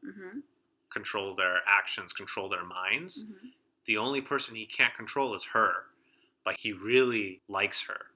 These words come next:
Speaker 1: うんふん。
Speaker 2: So he tries to, like, convince her to like him
Speaker 1: うんふん。
Speaker 2: by using other people. And this one's also kind of bloody, but I think their relationship is very much like a stalker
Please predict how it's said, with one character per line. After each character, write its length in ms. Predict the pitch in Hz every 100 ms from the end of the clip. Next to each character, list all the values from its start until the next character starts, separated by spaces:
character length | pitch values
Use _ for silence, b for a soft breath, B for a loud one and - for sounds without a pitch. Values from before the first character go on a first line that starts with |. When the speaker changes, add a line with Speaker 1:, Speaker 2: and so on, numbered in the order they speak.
| -
Speaker 1:
う 60 | 98
ん 40 |
ふ 80 | -
ん。 20 | -
Speaker 2:
So 220 | - 92
he 280 | - 104 95
tries 480 | - 107 107 107 -
to, 280 | 107 95 92
like, 280 | 92 87 - _ -
convince 500 | - 104 110 107 -
her 380 | 107 104 104 101 98
to 80 | - 92
like 260 | 92 101
him 240 | - 180 226 _
Speaker 1:
う 40 | 190
ん 40 |
ふ 120 | 196 185
ん。 60 | 233 _ _ _ -
Speaker 2:
by 160 | 101 92
using 400 | 92 113 98 101
other 220 | 98 92
people. 480 | 87 95 90 90 90 _ _ _ _ _ _ -
And 160 | 107 123
this 180 | 185 -
one's 160 | 127
also 280 | 113 107 117
kind 280 | - 104 98
of 80 | 90 -
bloody, 480 | 92 92 104 120 _ _ _ _ _ _ _ _
but 320 | 110 104 98 - _ _ _ _ -
I 120 | 101
think 380 | 98 120 113 -
their 140 | 110 107
relationship 760 | 101 92 98 131 - 143 151
is 160 | 104 92
very 240 | 98 104
much 280 | 101 98 -
like 200 | 92 85
a 40 | -
stalker 760 | - - 95 95 95 87 82